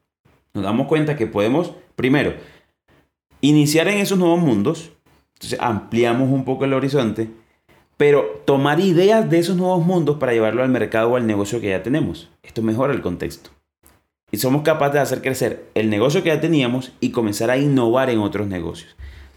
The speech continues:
Entonces, sí o sí, tienes que educarte. Ahora, ¿qué otra cosa buscamos? Aprender estrategias.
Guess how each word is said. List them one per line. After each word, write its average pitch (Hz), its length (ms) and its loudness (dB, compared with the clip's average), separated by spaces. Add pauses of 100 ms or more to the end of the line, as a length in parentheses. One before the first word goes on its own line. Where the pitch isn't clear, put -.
(100)
Entonces, 147 480 -4 (140)
sí 165 240 2
o 175 80 4
sí, 196 420 -4 (280)
tienes 120 300 -2
que 147 280 -2
educarte. 90 600 -4 (180)
Ahora, 131 300 0
¿qué 143 100 2
otra 165 220 0
cosa 165 240 0
buscamos? 123 580 -2 (100)
Aprender 101 380 -2
estrategias. 95 1000 -8